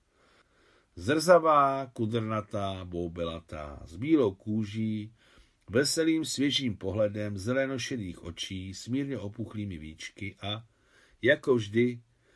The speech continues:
blýskající se špičkou přesného ostrého nosu. Marie již měla něco za sebou a přesto stuhla.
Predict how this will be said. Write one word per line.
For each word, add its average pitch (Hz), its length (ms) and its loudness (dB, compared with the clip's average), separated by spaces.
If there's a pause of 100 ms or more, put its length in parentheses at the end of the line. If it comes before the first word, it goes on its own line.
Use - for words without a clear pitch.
(240)
blýskající 151 800 4
se 127 160 -2
špičkou 120 680 0
přesného 135 680 -4
ostrého 95 580 -6
nosu. - 380 -16 (1700)
Marie 131 380 6
již 127 200 6
měla 139 200 -2
něco 135 220 -4
za 127 140 0
sebou 107 640 -6 (840)
a 95 80 -2
přesto - 440 -4
stuhla. 78 480 -10